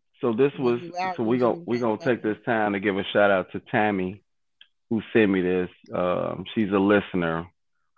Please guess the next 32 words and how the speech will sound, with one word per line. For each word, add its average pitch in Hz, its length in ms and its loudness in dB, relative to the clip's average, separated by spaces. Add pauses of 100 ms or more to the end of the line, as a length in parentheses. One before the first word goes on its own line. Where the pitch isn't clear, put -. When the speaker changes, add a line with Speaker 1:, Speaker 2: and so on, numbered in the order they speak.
(1040)
Speaker 1:
Um, 120 400 8
asking 139 360 6
about 117 260 10
alpha 120 280 6
man. 117 440 2
So 131 220 6
to 151 120 0
answer 135 380 4
her 123 180 2
question, 104 600 -2
there, 107 280 0
I 107 140 2
do 117 360 0
believe 107 420 0
that 101 240 0
there 101 240 6
are 98 260 6
alpha 101 360 0
men 98 500 -2
available. 123 1040 4 (1400)
Um, 92 440 -2 (440)
in 117 120 4
the 107 80 4
world, 92 680 4
not 160 240 6
to 143 120 -6
say 127 220 6
for, 104 220 0 (100)
for 120 60 -2
you, 104 220 0
Tammy, 92 300 -2
just 95 240 -4